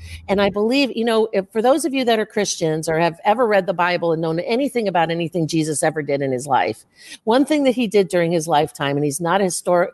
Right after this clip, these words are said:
he's a true person on the planet, a true historical documented person.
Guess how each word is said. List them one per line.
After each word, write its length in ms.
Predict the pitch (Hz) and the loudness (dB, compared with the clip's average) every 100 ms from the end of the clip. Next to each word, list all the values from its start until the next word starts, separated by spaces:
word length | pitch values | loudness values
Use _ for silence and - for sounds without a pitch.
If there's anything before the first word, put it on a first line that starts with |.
| _ - | _ -4
he's 160 | 190 | 0
a 60 | 180 | 0
true 420 | - - 294 254 - - | -2 0 0 0 -6 0
person 320 | 254 220 214 | 2 2 0
on 140 | 190 | 0
the 80 | 180 | -2
planet, 440 | - 180 170 165 - | -2 -2 0 0 -4
a 60 | |
true 220 | - 226 | -4 -2
historical 520 | 208 - 170 165 170 160 | -2 -2 0 0 0 0
documented 540 | 147 151 165 156 143 | 0 0 -2 -2 -2
person. 480 | - 131 - 104 | -2 -4 -2 -6